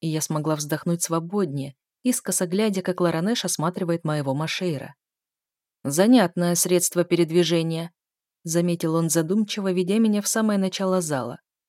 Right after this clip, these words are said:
Эушелар сзади зарычал. «Шел не хотел бы, чтобы его звали средством», тут же поправила я короля, честно говоря, больше опасаясь разозлить песчаного кота, чем повелителя стального трона.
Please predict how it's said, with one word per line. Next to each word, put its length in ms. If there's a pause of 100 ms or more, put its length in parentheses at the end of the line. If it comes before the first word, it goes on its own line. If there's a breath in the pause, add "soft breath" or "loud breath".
(220)
Эушелар 640
сзади 320
зарычал. 640 (440)
«Шел 320
не 140
хотел 400
бы, 160
чтобы 260
его 240
звали 320
средством», 720 (300)
тут 160
же 100
поправила 500
я 140
короля, 480
честно 400
говоря, 380
больше 340
опасаясь 560
разозлить 560
песчаного 460
кота, 360
чем 220
повелителя 560
стального 460
трона. 400